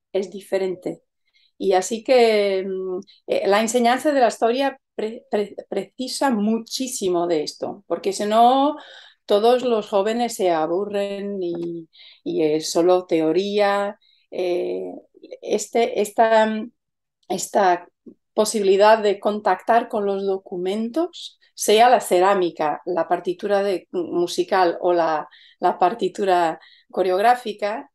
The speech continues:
es, es el contacto, es la seducción de la historia, es la, el elemen-, elemento más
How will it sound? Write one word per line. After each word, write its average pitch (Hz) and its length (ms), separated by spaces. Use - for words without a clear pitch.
es, - 300
es 214 260
el 254 140
contacto, 208 960
es 226 280
la 208 180
seducción 202 1000
de 185 160
la 170 120
historia, - 580
es - 500
la, 156 520
el 175 140
elemen-, 175 400
elemento 190 460
más 202 260